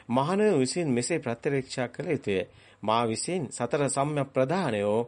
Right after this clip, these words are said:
වඩනා ලදහු දෝයි. ඉදින් සාරිපුත්තේ ප්‍රත්‍යක්ෂා කරන මහණ සතර සම්මප්‍රධානයෝ මා විසින් අභාවිතයයි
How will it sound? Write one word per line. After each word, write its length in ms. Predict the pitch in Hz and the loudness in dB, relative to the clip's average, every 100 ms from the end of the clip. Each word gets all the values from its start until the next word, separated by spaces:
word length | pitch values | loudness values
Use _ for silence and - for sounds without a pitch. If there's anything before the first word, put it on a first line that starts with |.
| - _ _ - | -6 _ _ -4
වඩනා 440 | 107 131 156 147 123 | 0 0 0 0 0
ලදහු 460 | 110 113 139 123 120 113 - _ _ _ - | 0 0 0 2 0 -2 -10 _ _ _ -4
දෝයි. 560 | 107 139 143 113 98 98 _ _ - | 2 4 4 4 2 -4 _ _ -2
ඉදින් 300 | 120 147 143 | 0 2 0
සාරිපුත්තේ 920 | - 107 127 131 120 - _ - 110 | 0 0 0 0 -4 -4 _ -2 -2
ප්‍රත්‍යක්ෂා 800 | 107 107 110 - 117 113 - 113 | 0 -4 -4 -2 -2 -2 -2 -2
කරන 280 | 113 110 110 | 0 -2 -2
මහණ 340 | 104 120 156 131 | -2 -4 -2 0
සතර 320 | 120 117 135 | 0 0 -2
සම්මප්‍රධානයෝ 1080 | 120 117 117 110 - 110 131 120 113 110 104 - - _ _ _ | 0 0 -2 -2 -2 -2 -2 -2 0 0 -2 -6 -20 _ _ _
මා 260 | 101 113 123 | -2 0 2
විසින් 280 | 120 120 120 | 0 -2 -6
අභාවිතයයි 1000 | - 104 123 208 190 123 104 104 107 104 | -4 0 2 2 2 0 0 0 0 -2